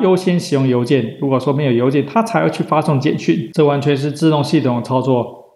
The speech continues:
不需要再花更多的心力去设计给简讯用的行销内容，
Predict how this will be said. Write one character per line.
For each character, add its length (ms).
不 100
需 200
要 120
再 160
花 240
更 220
多 160
的 60
心 240
力 320
去 80
设 220
计 160
给 180
简 300
讯 180
用 200
的 120
行 360
销 280
内 160
容， 220